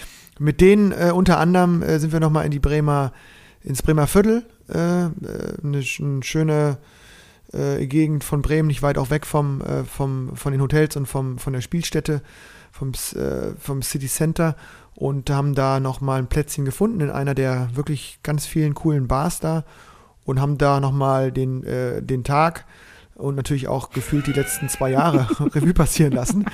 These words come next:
Ist dann recht spät geworden, aber hat, äh, mega Spaß gemacht. Hat so ein bisschen erinnert, muss man sagen, an die früheren Samstagabende. Äh, kam natürlich jetzt, äh, nicht mehr ran. Auch da sind einige älter geworden und, ähm, woll-,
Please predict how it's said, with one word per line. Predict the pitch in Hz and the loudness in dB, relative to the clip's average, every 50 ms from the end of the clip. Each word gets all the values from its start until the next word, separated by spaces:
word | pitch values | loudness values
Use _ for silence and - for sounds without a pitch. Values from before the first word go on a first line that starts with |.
| - - - - - - - | -6 -6 -6 -4 -4 -8 -6
Ist | - | 0
dann | - 170 | 2 2
recht | 165 170 - - | 4 2 0 0
spät | - - 185 196 190 | 0 4 4 4 4
geworden, | - 175 165 180 185 185 185 175 | 4 4 6 8 8 8 6 6
aber | 151 151 151 | 4 4 4
hat, | 151 151 151 - | 4 4 2 0
äh, | 147 143 143 | 0 0 2
mega | 143 156 147 147 143 | 2 2 2 0 0
Spaß | - - 165 - | 0 0 -2 0
gemacht. | - 170 160 156 | 0 0 0 2
Hat | 143 170 - | 0 0 0
so | - 202 | 0 2
ein | 160 | 6
bisschen | - 285 - - - 320 311 294 | 6 6 6 6 2 2 0 0
erinnert, | 330 - 196 165 220 240 262 254 247 - - - - - - - - - | 2 2 4 4 4 4 4 2 0 -2 -4 -14 -14 -16 -16 -16 -8 -2
muss | 196 196 - | -2 0 2
man | 208 196 | 2 4
sagen, | 180 190 190 196 185 | 4 4 4 2 2
an | - 175 175 | 0 0 0
die | 175 170 - - - - - | 0 -2 -4 -8 -12 -10 -8
früheren | 143 143 147 151 190 214 220 185 151 135 | -8 -8 0 2 6 6 6 6 6 2
Samstagabende. | 123 143 139 131 - - 135 131 - - 135 135 135 139 143 180 220 - - - - - - - - - _ - | 0 -2 -2 -2 -2 -4 -6 -4 -4 -4 -4 -2 -2 -2 -2 -2 -4 -4 -8 -20 -20 -20 -20 -20 -20 -20 _ -6
Äh, | - 147 147 143 | -2 0 0 0
kam | 135 - 160 156 156 | 0 0 2 2 2
natürlich | 160 151 - - 147 147 135 | 2 2 0 0 -2 0 0
jetzt, | 156 151 - - - - | -2 -2 -2 -6 -4 -4
äh, | - 143 143 139 - - 139 139 135 135 | -2 -2 -2 0 -2 0 0 -2 -2 -2
nicht | 139 143 - - | -4 -4 -4 -4
mehr | 160 139 131 131 | -4 -4 -2 -2
ran. | 147 165 165 160 156 | -2 -2 0 -2 -4
Auch | - - - 143 - - - - - | -4 -6 -6 -8 -8 -12 -16 -14 -8
da | - 135 139 147 | -6 -2 -2 0
sind | 151 156 147 - | -2 -2 -4 -6
einige | - 143 147 147 139 135 | -6 -4 -4 -2 -2 -2
älter | 135 139 147 - 175 | -2 -2 -2 -2 -2
geworden | 156 143 135 143 147 147 147 139 - - - - - - - - - - - _ _ | -2 -2 -2 -2 -2 -2 -2 -4 -8 -12 -20 -20 -20 -20 -20 -20 -20 -20 -20 _ _
und, | - 135 139 139 123 - - - | -6 -6 -4 -4 -6 -6 -4 -2
ähm, | 135 131 131 127 127 127 123 123 - - | -2 -2 -2 -2 -4 -6 -6 -8 -8 -8
woll-, | - 127 123 131 135 135 - | -8 -6 -2 -2 -2 -2 -2